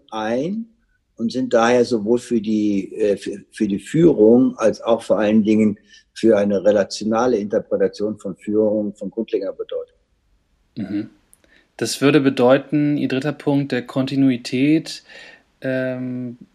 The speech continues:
Speaker 2: ja, impliziert einen gewissen Nachhaltigkeitscharakter im Führungsverhalten, wenn ich Sie richtig verstehe?
Speaker 1: Das bedeutet,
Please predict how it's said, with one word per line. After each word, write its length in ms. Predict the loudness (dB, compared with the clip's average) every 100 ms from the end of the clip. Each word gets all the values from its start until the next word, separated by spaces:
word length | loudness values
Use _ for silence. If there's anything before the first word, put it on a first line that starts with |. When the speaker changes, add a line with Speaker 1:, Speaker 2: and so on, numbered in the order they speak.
| _
Speaker 2:
ja, 220 | -4 -2
impliziert 640 | -2 -4 -4 -4 0 2
einen 220 | 2 -4 -4
gewissen 380 | -4 -4 -2
Nachhaltigkeitscharakter 1400 | 0 0 0 -2 -4 -8 -6 -6 -8 -8 -8 -6 -6 -6 -8 -18 _
im 140 | -8 -4
Führungsverhalten, 680 | -2 -2 -4 -4 -4 -4
wenn 100 | -6
ich 100 | -6
Sie 80 | -8
richtig 280 | -8 -10 -10
verstehe? 500 | -8 -4 -2 -2 -4 _ _ _ _ _ _ _ _
Speaker 1:
Das 420 | -8 -4 -4 -2
bedeutet, 680 | 0 4 6 6 4 2